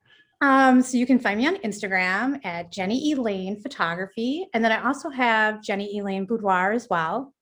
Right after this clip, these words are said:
Um, we have a split brand. So, and then you can find me on Facebook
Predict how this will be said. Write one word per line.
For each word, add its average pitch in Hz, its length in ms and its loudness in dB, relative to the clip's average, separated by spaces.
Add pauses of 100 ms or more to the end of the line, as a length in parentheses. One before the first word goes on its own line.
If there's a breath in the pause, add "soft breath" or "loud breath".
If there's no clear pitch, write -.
(140)
Um, 180 240 0
we 190 80 -2
have 190 140 0
a 196 60 -6
split 220 360 -6
brand. 196 540 2
So, 185 580 2
and 208 160 -4
then 233 60 4
you 247 80 2
can 269 160 2
find 269 240 2
me 269 160 0
on 190 420 -4
Facebook 254 600 0